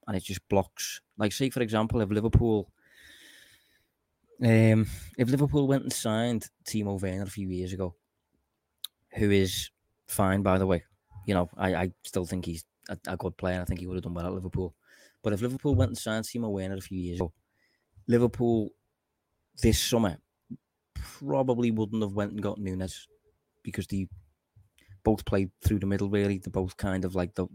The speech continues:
similar types in a, in a way. So,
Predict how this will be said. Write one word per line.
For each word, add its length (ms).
similar 520
types 420
in 220
a, 40
in 180
a 40
way. 300
So, 400